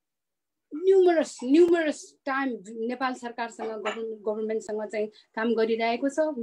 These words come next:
यहाँ पनि हामीले numerous, अम, मिटिङहरू गरिरहेका छौँ, कार्यक्रमहरू गरिरहेका छौँ। तर पनि, अ, यु-, यु-, यही,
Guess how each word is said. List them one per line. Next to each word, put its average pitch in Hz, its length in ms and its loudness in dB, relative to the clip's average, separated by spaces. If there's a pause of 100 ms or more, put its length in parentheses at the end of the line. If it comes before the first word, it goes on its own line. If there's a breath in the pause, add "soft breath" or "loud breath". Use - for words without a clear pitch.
(120)
यहाँ 262 240 2
पनि 269 380 0 (300 soft breath)
हामीले 214 360 0 (200)
numerous, 277 480 4 (160)
अम, 202 260 -4 (440)
मिटिङहरू 240 480 -2
गरिरहेका 240 320 -2
छौँ, 277 200 -4
कार्यक्रमहरू 233 640 -2
गरिरहेका 190 460 -4
छौँ। 190 200 -6 (460)
तर 254 200 2
पनि, 214 480 0 (440)
अ, 202 40 -4 (100)
यु-, 185 400 -2
यु-, 220 420 2
यही, 349 300 10